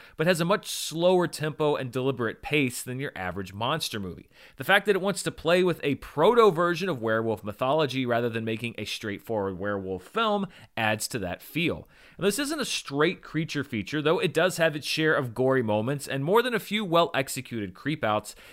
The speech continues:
It's more of a cautionary tale, and I actually wish that the Romani people had more to do with the story than to serve as the somewhat cliched plot device of the wronged mystics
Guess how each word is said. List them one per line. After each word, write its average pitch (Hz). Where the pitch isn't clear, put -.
It's 170
more 269
of 285
a 277
cautionary 123
tale, 92
and 127
I 151
actually 247
wish 202
that 175
the 156
Romani 139
people 139
had 120
more 131
to 156
do 135
with 165
the 117
story 143
than 202
to 214
serve 226
as 220
the 226
somewhat 196
cliched 151
plot 143
device 123
of 120
the 123
wronged 120
mystics -